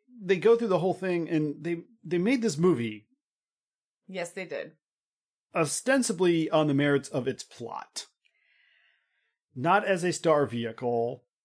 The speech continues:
Speaker 2: Right.
Speaker 1: Somebody wrote this thing.
Speaker 2: Mm-hmm.
Speaker 1: And what it is, so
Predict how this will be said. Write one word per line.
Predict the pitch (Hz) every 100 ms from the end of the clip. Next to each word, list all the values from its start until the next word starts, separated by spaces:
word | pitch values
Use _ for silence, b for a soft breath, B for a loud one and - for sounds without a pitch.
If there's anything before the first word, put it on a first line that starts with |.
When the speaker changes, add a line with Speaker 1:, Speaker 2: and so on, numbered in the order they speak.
| _ _ _ -
Speaker 2:
Right. | 190
Speaker 1:
Somebody | - 247 202 233 214
wrote | 135 131 135 139 135 - - _
this | 131 104 123 120 117 - - _ _ _ _ _ _ _ _ _ _ _ _ -
thing. | 147 123 110 - _
Speaker 2:
Mm-hmm. | 202 208 196 180 170 220 240 _ _ _ _ -
Speaker 1:
And | 151
what | 214
it | 240
is, | 190 170 139 -
so | 165 151 151 139